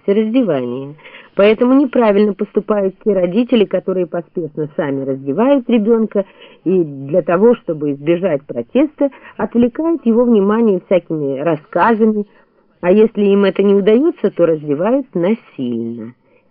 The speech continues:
Так поступать нельзя. Нужно помочь ребёнку самому раздеться. Если это выполнять систематически, то в возрасте двух лет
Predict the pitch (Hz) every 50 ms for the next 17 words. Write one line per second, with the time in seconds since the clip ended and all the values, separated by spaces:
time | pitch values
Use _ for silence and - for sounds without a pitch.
0 | _ _ _ - 226 240 269 262 - - - 247 233 - - 233 220 - - 240
1 | 247 240 - - 214 226 233 220 214 185 165 165 185 180 165 151 147 151 _ _
2 | _ - - - _ 180 208 247 262 233 254 233 220 240 240 240 254 262 254 -
3 | 233 240 208 202 247 262 269 240 - 240 - - 254 247 247 240 226 214 214 220
4 | 247 269 285 285 269 240 202 180 165 170 190 147 131 - _ _ _ - - -
5 | _ _ _ _ _ _ _ _ _ _ 165 175 214 214 208 - 190 185 170 -
6 | - - 175 - 175 170 180 170 - 190 180 175 175 160 147 135 120 - - -
7 | 165 151 _ _ 147 143 139 127 113 - - - 226 269 269 - 208 165 - -
8 | - - - 117 - _ _ - - _ _ _ _ 214 208 202 180 170 185 240
9 | 226 208 - 175 160 160 - _ _ - 160 151 147 - 160 170 165 156 - -
10 | 160 147 143 180 254 277